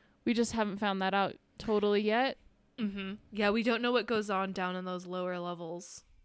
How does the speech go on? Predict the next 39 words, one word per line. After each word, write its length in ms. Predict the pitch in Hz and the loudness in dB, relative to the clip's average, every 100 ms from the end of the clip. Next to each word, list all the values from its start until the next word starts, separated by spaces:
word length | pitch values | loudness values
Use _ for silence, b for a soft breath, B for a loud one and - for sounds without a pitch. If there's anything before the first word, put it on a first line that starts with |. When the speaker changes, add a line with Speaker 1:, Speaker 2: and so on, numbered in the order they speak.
| _ | _
Speaker 1:
We 180 | 226 262 | 0 2
do 220 | 247 311 | 4 4
know 220 | 254 220 | 6 4
that 140 | 208 - | 4 0
someone, 380 | 214 202 196 190 | -2 0 0 0
like, 240 | 180 - - | -2 -2 -2
literally 400 | 196 196 185 180 | 0 2 0 0
died 320 | 175 170 165 | 2 0 -2
because 320 | 160 185 160 | -4 -4 -4
of 100 | 165 | -6
it, 100 | 160 | -4
I 80 | 151 | -2
guess, 560 | 151 170 - - - - _ _ | -2 -2 -2 -4 -6 -12 _ _
on 160 | - 185 | -6 -4
the, 220 | 165 170 - | -6 -8 -8
their 160 | - 143 | -6 -2
Audi, 460 | 170 175 165 185 - _ _ | -2 -2 -4 -6 -10 _ _
but 500 | 185 165 - - - - _ _ _ - | 0 0 -2 -14 -14 -18 _ _ _ -2
Speaker 2:
Yeah, 180 | 214 | 0
that's 240 | 208 202 - | 0 -2 -8
true. 380 | - 185 175 185 _ _ _ _ _ _ - | -6 -6 -8 -12 _ _ _ _ _ _ -10
Speaker 1:
to 100 | 233 | 0
me, 100 | 240 | 0
that's 200 | 226 - | 0 -2
the 60 | |
most 220 | 196 190 202 | -2 0 2
Speaker 2:
Mm-hmm. 80 | 220 | 0
Speaker 1:
toxic, 540 | 190 - 208 196 - | 0 0 0 0 -4
which 180 | 214 240 | 0 2
is 220 | 269 233 - | 2 -2 2
interesting 480 | 359 349 330 285 247 | 2 2 0 0 2
because 240 | 240 226 | 2 2
it's, 220 | 220 214 214 | 0 0 2
like, 240 | 190 - _ _ - | 2 0 _ _ -6
its 200 | 208 - - | -4 -4 -10
total 540 | - 220 214 202 190 185 _ | 4 6 6 4 0 -8 _
basis 600 | 196 214 214 196 180 - | -2 0 -2 0 -2 -4
is, 240 | 117 175 - | -4 -4 -2
like, 360 | 165 160 - | -2 -2 -6